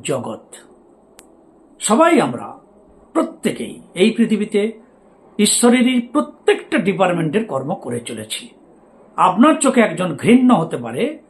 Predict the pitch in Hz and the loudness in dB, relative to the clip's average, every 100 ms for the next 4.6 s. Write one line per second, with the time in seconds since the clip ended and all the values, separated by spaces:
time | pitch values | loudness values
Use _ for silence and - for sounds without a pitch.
0 | _ - 208 - 156 117 - - - - | _ -4 -2 -2 -4 -8 -12 -16 -14 -16
1 | - - - _ _ _ _ _ _ _ | -18 -20 -20 _ _ _ _ _ _ _
2 | _ _ _ _ _ _ _ - 170 202 | _ _ _ _ _ _ _ -2 2 4
3 | 269 233 226 226 233 240 247 220 226 214 | 6 6 6 6 6 6 6 6 4 2
4 | 165 160 - 202 277 | 2 -2 2 4 4